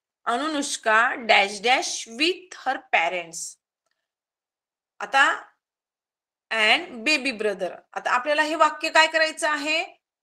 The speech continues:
तर आपल्याला हे पूर्ण करायचं आहे, पण तो simple past टेन्सने.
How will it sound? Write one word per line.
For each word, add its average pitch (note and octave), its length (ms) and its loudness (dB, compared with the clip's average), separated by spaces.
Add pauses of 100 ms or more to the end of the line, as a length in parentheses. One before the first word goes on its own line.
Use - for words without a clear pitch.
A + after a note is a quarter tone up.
(100)
तर C4 300 4
आपल्याला B3+ 440 -4
हे C4+ 140 -4
पूर्ण F#4 400 0
करायचं A#3 440 0
आहे, A#3 500 -2 (200)
पण C#4 240 0
तो E4 100 2
simple C#4 580 -2
past - 720 2
टेन्सने. A#3 500 -2